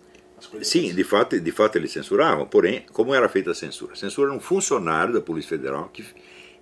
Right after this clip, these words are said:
Speaker 2: ficava na redação, às vezes ficava fora no Estadão, eles não deixavam entrar.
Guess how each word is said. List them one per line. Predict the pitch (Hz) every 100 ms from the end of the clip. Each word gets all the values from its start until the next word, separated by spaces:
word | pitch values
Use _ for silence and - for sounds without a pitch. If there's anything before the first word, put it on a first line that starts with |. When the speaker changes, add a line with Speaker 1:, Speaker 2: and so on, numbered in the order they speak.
| -
Speaker 2:
ficava | - 104 104 98
na | 80
redação, | 76 80 71 - 98 - - - - - - -
às | 80
vezes | 98 85
ficava | 85 78
fora | 92
no | 87
Estadão, | 82 85 85
eles | 101 95
não |
deixavam | 85 78 90 76
entrar. | - 64